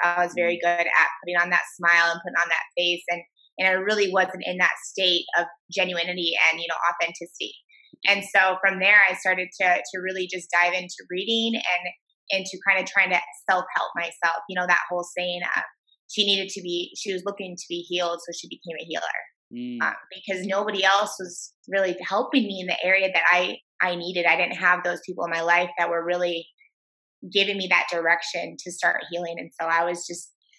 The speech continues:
Speaker 1: reading, like, I was just searching how to do this. <laughs>
Speaker 2: Yeah.
Speaker 1: And so, um, from there, then I, um, connected with somebody, and that kinda what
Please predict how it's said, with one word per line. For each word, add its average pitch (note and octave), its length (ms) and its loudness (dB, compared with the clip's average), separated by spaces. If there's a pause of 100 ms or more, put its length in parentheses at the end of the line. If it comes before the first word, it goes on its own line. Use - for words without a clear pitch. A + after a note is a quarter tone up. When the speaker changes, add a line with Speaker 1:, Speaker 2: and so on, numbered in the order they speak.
Speaker 1:
reading, E3 440 -6 (140)
like, E3+ 140 -6
I E3 140 2
was F3 120 -4
just - 200 -10
searching E3+ 440 -4
how E3 140 -4
to E3+ 140 -4
do E3+ 180 -4
this. A3 420 4
<laughs> - 40 -14 (140)
Speaker 2:
Yeah. G#3 340 -4
Speaker 1:
And C4 220 6 (100)
so, B3 80 8 (760)
um, G3 280 6
from A#3 200 2
there, C4+ 460 6
then B3 160 4
I, A#3+ 480 6
um, G#3+ 280 -6 (420)
connected C4+ 400 2
with C4 180 2
somebody, B3+ 420 2
and G#3 180 4
that G#3+ 240 4
kinda A#3 180 2
what A3 80 0